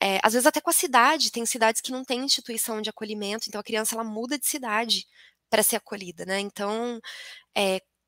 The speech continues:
quanto trauma isso provoca, né? Eh, então a adoção ela não vai vir assim como uma solução mágica que, "Ai, agora tá resolvido, agora a criança tá protegida, né?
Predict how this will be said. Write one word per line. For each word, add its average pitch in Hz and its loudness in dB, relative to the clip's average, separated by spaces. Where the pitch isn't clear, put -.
quanto 277 2
trauma 202 4
isso 196 0
provoca, 185 -6
né? 190 -2
Eh, 190 4
então 196 2
a - 8
adoção 254 2
ela 392 0
não 403 2
vai 349 8
vir 294 -2
assim 247 -2
como 240 -2
uma 254 2
solução 240 -2
mágica 247 0
que, 254 -4
"Ai, - 0
agora 240 2
tá 370 -2
resolvido, 214 -4
agora 196 -2
a - -8
criança 214 -2
tá 233 4
protegida, 208 -4
né? 240 0